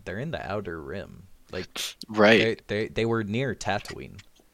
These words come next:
Speaker 1: So,
Speaker 2: Do they
Speaker 1: like,
Speaker 2: have, like, the resources to be patrolling this
Speaker 1: since
Speaker 2: area?
Speaker 1: when does the Republic care about what goes on around Tatooine? They've always just said that, I mean, I guess Jabba's dead,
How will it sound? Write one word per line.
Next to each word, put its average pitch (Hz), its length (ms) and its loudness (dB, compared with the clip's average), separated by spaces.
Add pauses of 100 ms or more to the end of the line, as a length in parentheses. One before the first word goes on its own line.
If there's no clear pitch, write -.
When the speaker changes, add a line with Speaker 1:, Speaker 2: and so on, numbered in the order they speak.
(360)
Speaker 1:
So, - 200 0
Speaker 2:
Do 120 100 10
they 120 140 12
Speaker 1:
like, - 20 12
Speaker 2:
have, 120 320 10
like, 143 160 6
the - 100 4
resources - 480 10
to - 60 2
be 135 80 4
patrolling 151 400 2
this 165 160 2
Speaker 1:
since 101 220 0
Speaker 2:
area? 101 100 -2
Speaker 1:
when 147 500 -4 (200)
does 113 240 2
the 104 120 -4
Republic 104 600 -4
care 101 300 -2
about 87 260 -4
what 90 160 -8
goes 92 220 -4
on 90 200 -6
around 78 300 -12
Tatooine? 78 520 -10
They've 85 160 -8
always 92 380 -4
just - 260 -10 (120)
said 87 280 -6
that, 90 160 -8 (220)
I 123 60 0
mean, 143 120 0
I 127 60 2
guess 123 220 0
Jabba's 98 540 -4
dead, 95 520 -6